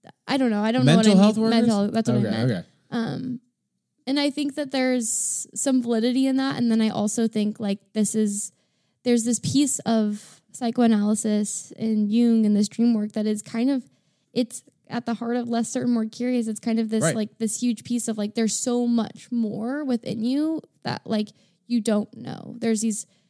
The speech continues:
Speaker 1: these deeper layers, and it's about bringing those forward and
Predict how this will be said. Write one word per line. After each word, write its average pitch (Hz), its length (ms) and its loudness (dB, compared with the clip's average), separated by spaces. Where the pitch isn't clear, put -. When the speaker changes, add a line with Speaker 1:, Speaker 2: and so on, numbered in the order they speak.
Speaker 1:
these 233 180 2
deeper 233 480 0
layers, 214 520 -2
and 233 140 0
it's 214 140 -2
about 214 240 -2
bringing 220 280 0
those 202 200 -2
forward 208 480 0
and 196 100 -4